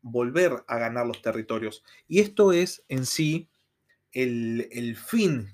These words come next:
que terminan teniendo los, los templarios. Empiezan a reclutar muchos, eh, muchos caballeros en toda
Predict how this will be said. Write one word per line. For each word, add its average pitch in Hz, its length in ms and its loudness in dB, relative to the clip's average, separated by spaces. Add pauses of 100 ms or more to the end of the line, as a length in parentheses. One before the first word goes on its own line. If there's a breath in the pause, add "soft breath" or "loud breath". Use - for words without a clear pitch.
que 123 100 2
terminan 123 380 -2
teniendo 120 420 -4
los, 110 600 -6 (520)
los 117 180 -4
templarios. 117 680 -4 (100)
Empiezan 208 380 -2
a - 40 4
reclutar 143 640 -2 (340)
muchos, 139 1120 0 (180)
eh, 117 220 -4
muchos 156 300 -4
caballeros 147 600 2
en 113 360 -8
toda 123 640 2